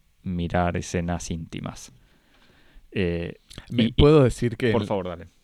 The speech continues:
Speaker 2: que una de las cosas que más me gustó de este episodio es recibir las notas de producción y ver que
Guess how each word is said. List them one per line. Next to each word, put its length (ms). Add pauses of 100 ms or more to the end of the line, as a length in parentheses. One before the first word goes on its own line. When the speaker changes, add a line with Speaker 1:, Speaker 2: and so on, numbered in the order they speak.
(260)
Speaker 2:
que 100
una 120
de 60
las 120
cosas 260
que 100
más 160
me 80
gustó 220
de 60
este 380
episodio 420
es 160
recibir 440
las 160
notas 260
de 80
producción 640 (260)
y 60
ver 320
que 260